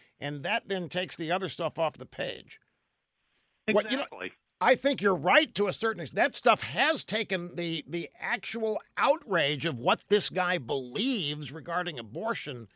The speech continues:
Speaker 1: It's no longer the focal point of the story. That's actually very true. It's still out there depending on where you go.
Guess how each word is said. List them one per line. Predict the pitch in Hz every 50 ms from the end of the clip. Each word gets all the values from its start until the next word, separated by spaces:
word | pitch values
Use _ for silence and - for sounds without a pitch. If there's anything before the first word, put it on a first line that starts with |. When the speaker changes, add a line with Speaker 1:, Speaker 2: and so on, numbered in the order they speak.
| _ _ _ _ _ _ _ _ _ -
Speaker 1:
It's | 147 196 233 - - -
no | 175 233 277 294 277
longer | 226 165 165 208 269 311 294 233 180 175 160
the | 127 143 135
focal | - - - 247 277 233 - 175 139 -
point | - 160 170 160 131
of | 131
the | 107 104
story. | - - 175 220 233 214 - -
That's | - 151 - -
actually | 151 202 277 302 - - - 185 165 147 156
very | 147 151 165 156 -
true. | - - 175 190 -
It's | - 254 - -
still | - - 320 349 349 302 247
out | 240 233 -
there | 202 175
depending | 165 - 175 196 196 175
on | 160
where | 160 165
you | 151 120 123
go. | 98 - 185 214 170 123 120 135